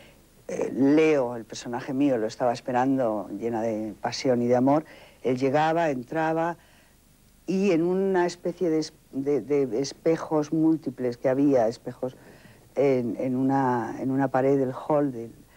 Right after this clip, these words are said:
del, del plató, teníamos como que quedar colocados de una manera que era llena de amor, pero al mismo tiempo perfectamente definida, la boca en este trocito de espejo, la nariz en este otro trocito de espejo, en definitiva,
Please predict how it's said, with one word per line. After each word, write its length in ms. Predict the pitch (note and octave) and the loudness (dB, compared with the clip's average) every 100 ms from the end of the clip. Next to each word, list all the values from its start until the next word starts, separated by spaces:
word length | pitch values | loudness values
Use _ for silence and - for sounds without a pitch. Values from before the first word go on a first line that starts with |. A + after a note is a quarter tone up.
| - - | -20 -12
del, 600 | B2 A#2 A#2 A2 - - | -4 -4 -4 -8 -12 -6
del 140 | B2 A2+ | -6 -2
plató, 400 | C#3 C#3 E3+ G3+ - - _ _ | -2 2 0 0 -10 -20 _ _
teníamos 460 | - D#3 D#3+ F#3 F#3+ | 0 2 4 2 -2
como 400 | - D#3 D3 C3+ | -4 -2 0 -2
que 220 | - C#3 | -6 -8
quedar 580 | A#2+ C3+ C3+ D3 D#3+ E3 - _ _ _ _ | -4 -2 0 2 0 -2 -10 _ _ _ _
colocados 640 | D3+ C#3+ C#3+ F3 D#3+ D3 | -2 0 0 0 0 -2
de 60 | E3+ | -2
una 120 | D#3 | -2
manera 320 | D#3 D#3+ E3 | 0 0 0
que 120 | D#3 | -2
era 140 | D3+ B2+ | -4 -4
llena 320 | C#3+ F#3 G#3 | -2 -2 0
de 100 | G3 | 2
amor, 400 | F3+ F3 G3+ A3+ | 2 2 0 -2
pero 120 | G#3+ D#3+ | -2 0
al 60 | |
mismo 260 | D#3 D#3 D#3 | 0 -2 -4
tiempo 420 | E3 E3 D#3+ E3 | 0 -2 -2 -6
perfectamente 1000 | - C3 - D3 E3 D#3+ D#3+ - D#3+ D3 - - - | -6 -10 -10 -4 0 2 0 0 -2 -2 -8 -20 -8
definida, 880 | D3 D3 D3+ C#3 D#3 D#3 D#3+ D#3+ D3 - - | -6 -2 0 2 4 4 2 0 -2 -12 -16
la 180 | A2 B2 | -8 -4
boca 460 | B2+ D3 D3 C#3+ C#3+ | -2 -2 0 0 0
en 140 | C3+ | -2
este 220 | C#3 - C#3 | -4 -6 -6
trocito 380 | C3 C#3+ C3 | -6 -6 -2
de 80 | C3 | -2
espejo, 580 | C3 - C#3 C#3 - C#3+ | -4 -4 -4 -4 -2 -2
la 120 | B2 | -2
nariz 360 | A2+ A2+ C3 C#3 | -2 -2 -4 -4
en 80 | B2+ | -6
este 200 | C3 A#2+ | -4 -4
otro 160 | B2 | -2
trocito 380 | A#2+ A#2+ B2 A#2+ | -4 -6 -4 0
de 60 | A#2 | -2
espejo, 340 | A2+ A#2+ B2 | -2 -6 0
en 60 | B2+ | 0
definitiva, 520 | A#2+ C3+ A2+ D3+ C#3+ | 2 0 2 2 2